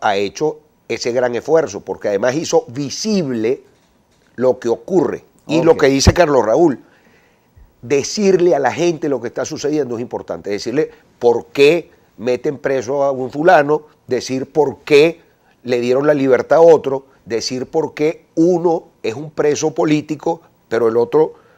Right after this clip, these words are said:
Speaker 1: no tiene esas características porque, bueno, y, eh,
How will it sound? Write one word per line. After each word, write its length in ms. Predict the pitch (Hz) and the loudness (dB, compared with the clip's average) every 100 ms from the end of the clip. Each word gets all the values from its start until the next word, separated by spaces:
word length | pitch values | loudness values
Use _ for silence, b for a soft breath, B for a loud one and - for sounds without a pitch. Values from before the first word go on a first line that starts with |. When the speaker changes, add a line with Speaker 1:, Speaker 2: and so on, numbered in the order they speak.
| b b | b b
Speaker 1:
no 360 | 110 123 135 131 | -2 2 2 0
tiene 280 | - 139 143 | -2 0 0
esas 260 | 139 151 139 | 0 0 -2
características 960 | - 147 131 - 117 120 - 139 170 - | 0 0 0 -4 -4 -4 -6 -4 -4 -2
porque, 540 | - 135 120 - 180 196 b b | 0 0 0 -2 -4 -6 b b
bueno, 360 | - 127 151 104 b b b b | 0 2 0 -4 b b b b
y, 220 | 113 104 | -10 -6
eh, 160 | 87 | -6